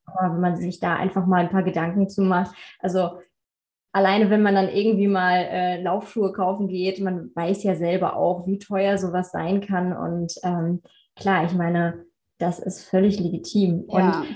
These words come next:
Speaker 1: ähm, ich sehe auch schon so ein bisschen die Isabellen nicken aus unserem Customer Service. Also du kannst die besten Absichten haben, immer. Also wir haben ja auch viele Laufveranstaltungen, ähm, die dann manchmal so einen,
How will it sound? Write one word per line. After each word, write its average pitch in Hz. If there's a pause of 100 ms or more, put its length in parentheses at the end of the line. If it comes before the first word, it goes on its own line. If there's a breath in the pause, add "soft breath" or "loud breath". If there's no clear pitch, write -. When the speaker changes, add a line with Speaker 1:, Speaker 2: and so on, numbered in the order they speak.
(120)
Speaker 1:
ähm, 180 (280)
ich 220
sehe 240
auch 214
schon 220
so 208
ein 202
bisschen 240
die 190
Isabellen 196
nicken 247
aus 202
unserem 196
Customer 214
Service. 226
Also 196 (340 loud breath)
du 202
kannst 254
die 226
besten 220
Absichten 208
haben, 180
immer. 180
Also 175
wir 190
haben 214
ja 175
auch 190
viele 202
Laufveranstaltungen, 180
ähm, 170
die 202
dann 202
manchmal 196
so 185
einen, 185